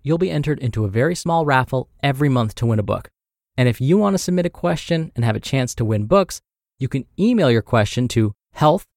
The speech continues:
at old podcast dot com, or you can still call in your question. The number is sixty-one I love O H D, or you can submit your audio question at old podcast dot com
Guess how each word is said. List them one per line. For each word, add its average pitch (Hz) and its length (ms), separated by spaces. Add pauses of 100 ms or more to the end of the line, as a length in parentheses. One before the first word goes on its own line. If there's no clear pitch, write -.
(160)
at 113 160
old 180 300
podcast 170 640 (340)
dot 127 260
com, 110 360 (440)
or 208 180
you 160 120
can 170 160
still 196 360
call 180 300
in 156 120
your 135 100
question. 113 500 (380)
The 123 100
number 131 480 (220)
is 113 140
sixty-one 147 800 (240)
I 160 240
love 127 560
O 120 180
H 117 260
D, 147 300 (360)
or 139 240
you 165 120
can 120 140
submit 113 380
your 95 100
audio 113 240
question 120 440
at 117 180 (220)
old 151 360
podcast 170 720 (140)
dot 139 340
com 147 460